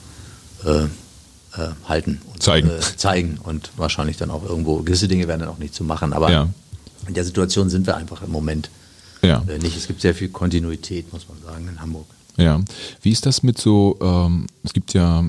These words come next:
Speaker 2: in, ähm, immer mal wieder große, einerseits Medienthemen,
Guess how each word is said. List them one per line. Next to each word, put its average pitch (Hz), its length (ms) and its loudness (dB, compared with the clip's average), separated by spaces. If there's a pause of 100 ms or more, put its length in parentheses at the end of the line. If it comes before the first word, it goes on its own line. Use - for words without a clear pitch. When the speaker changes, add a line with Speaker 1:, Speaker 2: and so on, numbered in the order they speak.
(140)
Speaker 2:
in, 80 500 2
ähm, 71 840 -6
immer 107 200 6
mal 92 200 6
wieder 92 240 6
große, 85 480 0 (460)
einerseits 82 420 -2 (520)
Medienthemen, 117 1080 2